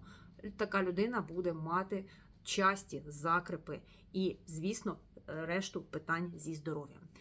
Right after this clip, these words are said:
Більше про те, як правильно очистити печінку, е, зробити це в нашій команді з підтримкою, з готовими програмами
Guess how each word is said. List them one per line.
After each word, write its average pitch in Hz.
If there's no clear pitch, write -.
Більше 277
про 196
те, 180
як 196
правильно 151
очистити 190
печінку, 151
е, 175
зробити 214
це 202
в 175
нашій 185
команді 185
з 156
підтримкою, 190
з 160
готовими 160
програмами 320